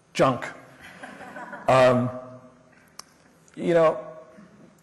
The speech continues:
you know, maybe if your failure is, you know, instead of getting an A, you got a B on an exam, maybe. But some of us have experienced failure in life, and some of us are in the middle of failure. And it's not just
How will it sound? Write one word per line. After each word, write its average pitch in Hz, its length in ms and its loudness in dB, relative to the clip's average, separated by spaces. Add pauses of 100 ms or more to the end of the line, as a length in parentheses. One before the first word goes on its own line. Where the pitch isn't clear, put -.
(200)
you 247 80 -8
know, 202 100 0
maybe 202 300 2
if 185 160 0
your 170 100 4
failure 170 500 4
is, 147 220 0
you 151 100 0
know, 143 80 2
instead 143 300 2
of 143 140 0
getting 147 240 2
an 123 100 -2
A, 135 240 0
you 127 80 0
got 123 180 2
a 120 60 0
B 123 220 -2
on 127 100 -2
an 117 100 -2
exam, 117 600 -4 (340)
maybe. 110 460 -4 (1500)
But 143 240 0
some 202 240 2
of 190 120 2
us 175 180 4
have 127 100 -2
experienced 131 760 -2
failure 113 480 0
in 101 120 -4
life, 92 600 -8 (260)
and 110 160 -6
some 139 180 0
of 127 140 0
us 120 100 -2
are 127 160 2
in 123 140 -2
the 117 80 -2
middle 131 340 2
of 101 140 -2
failure. 101 580 -4 (1400)
And 170 180 0
it's 180 220 0
not 202 240 0
just - 500 0